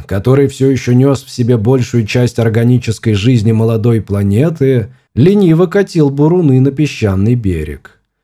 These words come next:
Этот материк был таким юным, что даже песок его был грубым, крупнозернистым. Море ещё не успело растереть его и сделать гладким.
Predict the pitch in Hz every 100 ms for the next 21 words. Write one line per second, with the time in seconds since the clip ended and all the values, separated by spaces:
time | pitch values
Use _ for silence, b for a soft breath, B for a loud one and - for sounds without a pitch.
0 | _ - 196 208 208 - 123 160 180 185
1 | 175 147 160 147 139 131 151 131 107 185
2 | 190 113 87 80 _ _ - 120 156 202
3 | 208 214 214 - 123 - 104 107 101 107
4 | 92 104 151 175 143 131 90 - 123 160
5 | 110 90 95 90 113 160 - 143 127 98
6 | - _ _ _ 98 147 208 196 190 196
7 | 190 196 202 - 202 120 107 107 - 120
8 | 170 165 151 139 139 101 98 139 139 160
9 | 151 139 143 113 76 - 85 85